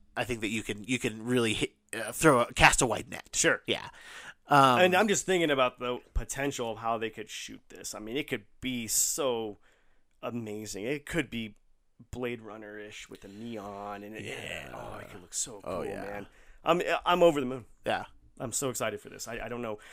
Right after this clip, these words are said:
Speaker 2: I mean, I'd be okay with them doing a, um, um, Thomas Wayne. I'd be okay with that. I want the Flashpoint. I wish they would fix their timeline and just clean
Speaker 1: It
Speaker 2: it up with Flashpoint. You know, he does maybe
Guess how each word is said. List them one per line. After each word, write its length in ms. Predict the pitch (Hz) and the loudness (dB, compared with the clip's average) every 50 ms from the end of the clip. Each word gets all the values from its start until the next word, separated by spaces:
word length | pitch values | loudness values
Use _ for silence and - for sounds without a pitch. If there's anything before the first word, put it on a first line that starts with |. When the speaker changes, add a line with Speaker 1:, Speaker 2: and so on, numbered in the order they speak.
| - - | -4 0
Speaker 2:
I 80 | 165 180 | 2 4
mean, 120 | 190 175 | 6 8
I'd 200 | 156 220 320 359 | 10 10 8 10
be 120 | 320 285 269 | 10 8 8
okay 220 | 254 - 220 202 | 8 10 8 8
with 140 | 196 190 - | 8 8 6
them 180 | 185 170 170 151 | 6 4 4 6
doing 300 | 139 147 147 147 147 143 | 6 6 6 6 6 6
a, 200 | 139 131 127 120 | 6 4 4 2
um, 400 | 120 123 123 123 120 117 - - - | 0 0 0 0 -2 -6 -8 -8 -8
um, 200 | - 117 113 113 | -6 -4 -4 -4
Thomas 320 | - - 123 - - - - | -6 -6 -6 -8 -8 -8 -8
Wayne. 220 | - 113 131 139 - - | -6 -6 -8 -8 -10 -8
I'd 80 | - - | -4 -2
be 60 | 247 | 0
okay 160 | 285 277 - | 0 0 -2
with 120 | 123 104 - | -4 -4 -6
that. 200 | - - - - _ - - - _ _ _ - - - - - - - | -12 -16 -16 -18 _ -20 -20 -20 _ _ _ -20 -20 -20 -18 -6 0 4
I 60 | 202 | 4
want 180 | 269 359 370 - | 6 6 6 4
the 60 | - | 2
Flashpoint. 500 | - - 131 117 117 - - 107 101 104 123 | 2 4 4 4 4 2 -2 -6 -6 0 2
I 80 | 147 | 4
wish 180 | 175 220 233 - | 4 6 6 6
they 120 | 214 214 | 8 8
would 180 | 214 208 196 - | 10 8 8 8
fix 300 | - 202 202 - - - | 6 0 0 0 -2 -4
their 160 | 190 185 180 | -2 -2 0
timeline 520 | - 180 180 185 190 175 147 131 131 139 139 | 2 4 4 4 4 4 2 2 2 2 0
and 180 | 135 131 127 | -2 -2 -4
just 400 | 123 135 - - - - - - - _ _ _ _ _ _ _ - | -8 -10 -10 -12 -14 -14 -18 -20 -20 _ _ _ _ _ _ _ -2
clean 220 | - 196 202 196 | 4 6 6 6
Speaker 1:
It 20 | 190 | 8
Speaker 2:
it 60 | 170 | 8
up 180 | 170 160 160 | 8 6 6
with 180 | 156 147 - - | 4 -2 -2 2
Flashpoint. 880 | - 160 151 135 - - - 113 110 101 - - - 127 147 147 151 160 | 4 4 4 4 2 -2 -8 -8 -8 -8 -10 -10 -12 -12 -12 -12 -12 -12
You 60 | 165 | -10
know, 60 | 160 | -12
he 80 | 139 151 | -10 -8
does 240 | - 143 135 - | -6 -6 -6 -4
maybe 320 | 143 139 143 135 131 135 | -6 -6 -6 -8 -10 -12